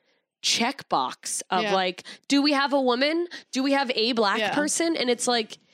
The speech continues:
Speaker 1: yeah, you shouldn't be filling a void. You should just be giving equal opportunity, and those
Speaker 2: Yeah.
Speaker 1: things will naturally it,
Speaker 2: Happen.
Speaker 1: it will become
Speaker 2: Hap-,
Speaker 1: naturally
Speaker 2: yeah,
Speaker 1: diverse.
Speaker 2: this isn't a casting call.
Speaker 1: But people go, "Well, we have a woman, so we don't need to look at women anymore. We checked the box."
Speaker 2: What are you, booking a stand-up show in L A?
Speaker 1: I mean,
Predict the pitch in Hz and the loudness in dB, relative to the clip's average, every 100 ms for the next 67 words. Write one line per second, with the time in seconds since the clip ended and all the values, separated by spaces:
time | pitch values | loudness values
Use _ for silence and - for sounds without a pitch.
0 | - _ _ _ 403 339 359 - 453 523 | -20 _ _ _ 0 4 4 4 0 2
1 | 403 311 - - - 302 320 285 214 190 | 2 2 -4 -2 2 4 4 2 2 2
2 | 220 240 160 220 214 233 285 233 269 185 | 4 4 2 0 0 2 0 2 0 2
3 | 226 240 277 220 240 226 220 208 208 202 | 2 2 0 0 0 2 0 0 -2 -2
4 | - 233 233 156 160 - 208 196 202 294 | 0 2 2 0 -4 -4 -2 2 2 2
5 | 208 220 185 196 190 185 185 - 220 202 | 2 0 0 2 2 0 -2 0 0 4
6 | 196 190 180 - - - 254 392 311 220 | 4 2 -2 -8 -20 -6 -2 0 2 2
7 | 269 247 190 247 214 240 359 202 208 370 | 4 2 2 -4 0 2 2 0 2 2
8 | 214 196 277 403 440 285 254 339 415 - | 2 2 2 2 2 0 0 0 0 -2
9 | 208 - 180 151 185 370 370 370 392 415 | -4 -2 0 0 0 0 2 2 4 4
10 | 339 330 311 311 349 302 339 359 349 381 | 4 4 4 4 4 4 2 4 4 4
11 | 269 277 - 277 277 277 285 302 311 311 | 4 2 2 4 4 4 4 2 2 2
12 | 302 320 320 302 269 247 226 214 233 247 | 2 2 4 4 4 2 2 2 2 2
13 | 269 277 - 302 269 302 233 262 440 403 | 0 -2 -2 -2 2 4 4 4 4 4
14 | 370 247 262 311 359 320 262 - 262 254 | 4 4 2 2 4 4 2 0 0 2
15 | 294 311 311 - 349 349 294 240 220 214 | 2 2 2 2 4 4 4 4 4 4
16 | 285 440 - - 381 427 | 4 2 -2 -8 -2 0